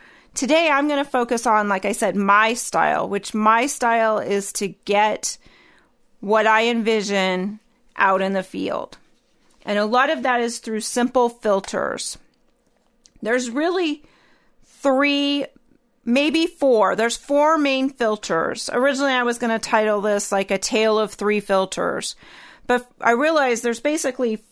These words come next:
four filters that I like to use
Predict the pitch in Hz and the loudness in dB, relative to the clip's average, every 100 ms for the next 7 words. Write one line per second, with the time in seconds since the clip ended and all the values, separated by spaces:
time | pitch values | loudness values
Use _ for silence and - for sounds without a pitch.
0 | _ 254 254 247 247 247 226 208 202 208 | _ 2 4 4 2 0 -2 -2 -4 -4
1 | 202 202 214 190 - 208 220 202 185 - | -4 -4 -2 0 2 4 4 2 0 -4
2 | 208 190 190 185 180 | -6 -6 -4 -4 -4